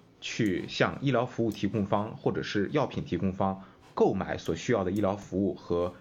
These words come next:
药品，是这么一个三方互动的过程，是最终的受益者、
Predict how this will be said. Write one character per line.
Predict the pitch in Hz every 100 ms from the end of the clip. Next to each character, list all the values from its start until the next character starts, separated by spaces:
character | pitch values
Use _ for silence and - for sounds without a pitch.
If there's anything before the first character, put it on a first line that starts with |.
| -
药 | 170 113
品， | - - - - -
是 | - - 160
这 | -
么 | 190
一 | 104 87
个 | 101 92 - -
三 | - 175 165
方 | 160
互 | 160 139
动 | 123
的 | 92
过 | -
程， | - - - - -
是 | - - 104
最 | 101 165
终 | 156 160
的 |
受 | 147 170 127
益 | 101
者、 | - -